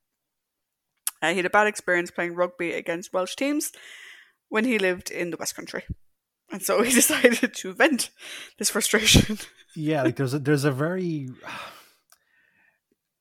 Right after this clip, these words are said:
Speaker 2: it's a very, I suppose, like, you could even say the same thing about, like, you know, Ir-, Irish people, uh, or Scottish people, like, but when they, when they're talking about the very first person that dies,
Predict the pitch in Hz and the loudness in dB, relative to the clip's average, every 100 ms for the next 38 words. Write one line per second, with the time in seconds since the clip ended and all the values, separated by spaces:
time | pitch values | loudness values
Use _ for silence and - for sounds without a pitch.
0 | _ _ _ _ _ _ _ _ _ _ | _ _ _ _ _ _ _ _ _ _
1 | 151 - - - 139 113 160 175 170 147 | -8 -6 -8 -8 -8 -6 -6 -4 -6 -6
2 | 139 135 120 - - - 117 127 123 110 | -8 -12 -14 -14 -12 -10 -8 -6 -6 -8
3 | 127 110 180 147 202 180 165 135 - 127 | -10 -10 -8 -4 -4 -4 -4 -6 -6 -6
4 | - 120 110 104 104 - 104 - 120 113 | -8 -8 -8 -8 -10 -12 -14 -10 -8 -8
5 | - 113 107 104 - - 110 104 98 95 | -10 -10 -10 -10 -14 -14 -14 -14 -14 -16
6 | 95 92 - _ 95 95 95 - - 127 | -16 -18 -20 _ -16 -16 -16 -16 -14 -14
7 | 123 104 - 92 90 - - - _ - | -12 -14 -16 -18 -18 -20 -20 -20 _ -6
8 | 120 113 - - 131 120 139 165 131 123 | -6 -6 -14 -8 -6 -6 -8 -8 -6 -4
9 | 127 156 143 135 120 117 127 120 127 - | -4 -4 -6 -8 -8 -4 -4 -6 -10 -12
10 | 127 117 110 - 110 98 73 - | -12 -12 -14 -14 -14 -14 -14 -16